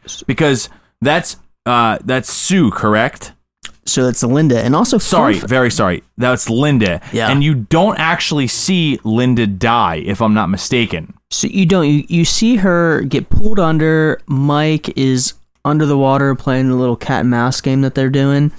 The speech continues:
Speaker 2: And he
Speaker 1: Marco
Speaker 2: kinda
Speaker 1: Polo.
Speaker 2: Marco Polo. Yeah, see, sorry, Marco Polo. What's that commercial with Geico, by the way?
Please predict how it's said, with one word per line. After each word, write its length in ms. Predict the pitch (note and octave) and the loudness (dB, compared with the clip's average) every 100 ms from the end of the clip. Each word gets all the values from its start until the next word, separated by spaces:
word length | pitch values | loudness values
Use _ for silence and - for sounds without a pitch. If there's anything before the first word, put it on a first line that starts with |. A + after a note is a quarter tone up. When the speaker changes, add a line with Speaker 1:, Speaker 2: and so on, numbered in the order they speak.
| - - - | -12 -16 -4
Speaker 2:
And 120 | A#2 | 0
he 60 | |
Speaker 1:
Marco 140 | A#2 C3+ | 2 2
Speaker 2:
kinda 140 | B2+ | 0
Speaker 1:
Polo. 400 | A#2 A#2 A#2 B2 _ - | 0 2 0 -2 _ -2
Speaker 2:
Marco 300 | A#2 B2 A#2+ | -2 0 0
Polo. 440 | A#2 A#2 C3 - - F4+ | 2 2 0 -4 -12 -4
Yeah, 240 | A#3+ A3+ - | 0 0 -2
see, 380 | - C4 B3+ B3 - | -4 -2 0 -2 -8
sorry, 320 | C#4+ B3+ B3 B3 | -4 0 0 -2
Marco 240 | B3+ A#3 A#3 | -4 -2 0
Polo. 420 | - G3+ G3+ - - | 2 2 2 -2 -4
What's 160 | G3 | -2
that 140 | C4 - | -2 0
commercial 500 | C#3 A#2+ - C#3 C#3 | 0 0 0 -4 -4
with 120 | B2 | -6
Geico, 500 | A#2 A2+ A#2 B2+ B2 - _ _ _ _ _ - | -4 -4 -2 -2 -4 -8 _ _ _ _ _ -4
by 120 | C#3+ | -2
the 100 | C3+ | 0
way? 240 | C3+ C3 | 0 -2